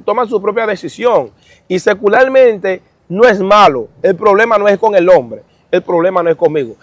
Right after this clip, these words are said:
El problema tuyo es con Dios, que tú y Dios saben que hasta que tú no te pongas en el lugar correcto, tú no serás funcional cien por ciento al llamado de la cual Dios te llama.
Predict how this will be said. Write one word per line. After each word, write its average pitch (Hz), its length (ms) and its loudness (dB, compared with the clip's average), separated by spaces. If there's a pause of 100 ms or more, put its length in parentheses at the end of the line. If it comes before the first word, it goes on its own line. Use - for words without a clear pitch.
(180)
El 202 140 0
problema 220 460 2
tuyo 208 220 -2
es 214 100 2
con 220 200 2
Dios, 214 640 2 (560)
que 165 320 2 (420)
tú 294 180 4
y 320 80 2
Dios 294 260 4
saben 165 540 2
que 196 100 -2
hasta 202 200 2
que 196 120 2
tú 247 120 -10
no 269 140 2
te 233 140 2
pongas 165 460 2 (240)
en 190 140 0
el 202 80 2
lugar 208 280 2
correcto, 175 460 -4 (300)
tú 226 100 -4
no 233 140 4
serás 208 260 2
funcional 185 500 -2
cien 190 200 -6
por 190 120 -4
ciento 180 340 -4
al 165 80 0
llamado 165 260 0
de 156 80 0
la 151 80 0
cual 165 180 -2
Dios 151 140 -4
te 147 120 -2
llama. 117 180 -6